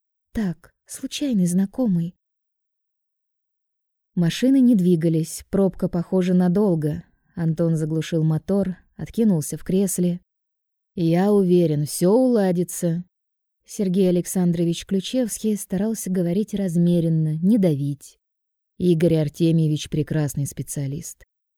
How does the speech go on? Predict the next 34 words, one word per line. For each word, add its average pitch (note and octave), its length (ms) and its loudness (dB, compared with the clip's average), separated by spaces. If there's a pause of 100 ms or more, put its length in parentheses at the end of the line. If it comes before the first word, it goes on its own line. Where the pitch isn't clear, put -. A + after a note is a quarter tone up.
Никаких A3+ 480 2
физиологических G3 960 0
проблем F#3+ 380 2
он F3 120 4
не D#3 140 2
видит, D3+ 500 -2
повреждения F3 760 4
головного F3 520 4
мозга D#3 360 0
М D3+ 100 0
Р D3+ 100 -2
Т A#3+ 160 2
не F#3+ 140 6
выявило, E3+ 600 2 (220)
значит, F3 480 -2
просто B3+ 380 -4
нервы, A3 520 2
со - 220 -4
временем F#3+ 460 4
пройдёт. G#3 480 0 (840)
Антон E3+ 400 0
не E3 100 2
перечил, E3 600 -4
понимал, E3+ 540 2 (360)
отец G3+ 340 -2
это F#3+ 140 -4
говорит F#3 420 0
скорее G3 380 -2
для F#3+ 140 0
себя, F3+ 500 0 (440)
ещё F#3 220 -4
частично F3+ 540 -4
для D#3 180 0
мамы. E3+ 380 2